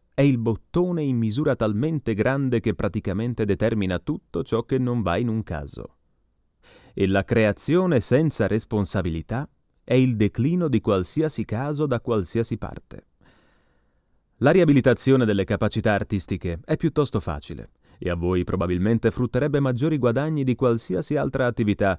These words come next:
perché su due piedi potreste riportare sulla breccia ogni stella del palcoscenico e dello schermo su cui potreste mettere le mani, ogni pittore e chiunque altro nel campo dell'arte e della comunicazione.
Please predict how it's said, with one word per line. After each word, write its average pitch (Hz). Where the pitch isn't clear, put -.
perché 113
su 190
due 156
piedi 175
potreste 185
riportare 170
sulla 139
breccia 170
ogni 175
stella 160
del 131
palcoscenico 110
e 90
dello 85
schermo 107
su 87
cui 95
potreste 92
mettere 90
le 90
mani, 85
ogni 170
pittore 165
e 135
chiunque 151
altro 139
nel 110
campo 113
dell'arte 92
e 87
della 87
comunicazione. 82